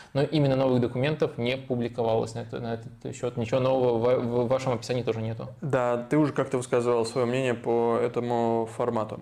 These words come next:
Speaker 2: Ну и еще выскажешь не раз, когда ближе к делу. Дмитрий Владимирский. Как оцениваете уровень Ван де Вена в А П Л? Видел его игру за Вольфсбург, но не ожидал, что он окажется настолько крут. Уже сейчас входит, если не в тройку, то в топ-пять центральных защитников лиги, на мой взгляд.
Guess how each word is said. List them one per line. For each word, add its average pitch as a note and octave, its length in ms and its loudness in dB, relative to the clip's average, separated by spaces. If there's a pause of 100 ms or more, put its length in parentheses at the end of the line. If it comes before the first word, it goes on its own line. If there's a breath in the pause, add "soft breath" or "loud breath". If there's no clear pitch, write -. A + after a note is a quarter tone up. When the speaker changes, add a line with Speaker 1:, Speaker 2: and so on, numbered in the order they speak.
Speaker 2:
Ну D3+ 160 2
и E3 40 4
еще C#3 220 -2
выскажешь B2 400 -6
не A#2+ 80 -6
раз, G#2+ 240 -6 (340 loud breath)
когда A#2 220 -2
ближе A#2 320 -4
к A2+ 60 -4
делу. A2 220 0 (380 loud breath)
Дмитрий F3 240 2
Владимирский. C#3+ 580 0
Как D#3+ 240 0
оцениваете D3 640 2
уровень C#3 260 4
Ван C3+ 220 0
де C3+ 80 4
Вена C3+ 260 2
в C3 60 2
А B2+ 60 0
П C3+ 120 0
Л? B2 180 4 (240 loud breath)
Видел D#3 200 4
его C#3+ 260 4
игру C#3+ 200 4
за C3 120 4
Вольфсбург, C3 460 2
но C#3+ 160 2
не C#3+ 80 2
ожидал, C3+ 560 2
что C#3 420 0
он C#3+ 180 2
окажется C3+ 380 0
настолько B2+ 400 2
крут. A#2+ 300 0 (160 loud breath)
Уже C3 180 2
сейчас D3+ 480 0
входит, C#3 400 0
если C#3 240 0
не C3+ 100 2
в B2 60 -4
тройку, F3 320 2
то D3 220 0
в C#3+ 80 -8
топ-пять C#3 640 0
центральных B2+ 340 2
защитников A#2+ 480 0
лиги, A#2+ 220 0
на A2+ 220 -2
мой A#2+ 120 2
взгляд. A2+ 300 -8